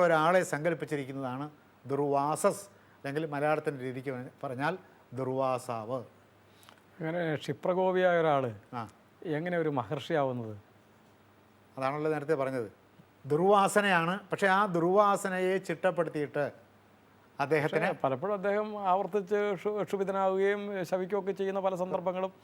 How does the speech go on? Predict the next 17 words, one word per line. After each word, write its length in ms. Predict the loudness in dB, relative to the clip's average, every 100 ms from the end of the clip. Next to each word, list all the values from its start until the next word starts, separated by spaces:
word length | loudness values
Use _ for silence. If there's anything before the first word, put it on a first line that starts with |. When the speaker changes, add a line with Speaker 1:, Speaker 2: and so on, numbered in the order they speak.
| -14 -12
Speaker 1:
ആ, 40 | -10 -2
അതുണ്ട്. 160 | 0
Speaker 2:
അപ്പോൾ 220 | 4 4 4 2
അദ്ദേഹത്തിന് 300 | -2 -2 -2
നിയന്ത്രിക്കാൻ 420 | -2 0 0 0 2
കഴിയുന്നില്ല 460 | 2 2 0 2 2 2
എന്നല്ലേ 220 | 2 2
അതിൽ 120 | 2
Speaker 1:
ഇത് 60 | 0
Speaker 2:
നിന്ന്? 100 | -2 -2
Speaker 1:
വേ-, 120 | -2 0
വേറൊരു 240 | 2 4 2
കാര്യം 180 | 2 0
പറയുമ്പോൾ 220 | 0 2
അത് 60 | 0
വ്യക്തമാകും. 420 | 0 -2 -4 -8 -20 -20 _ _ _ _ _ _ _ _ _ _ _ _ -20 -20 _ _ 2
ഫാസിസ്റ്റാണ്, 840 | 6 6 6 4 6 6 8 4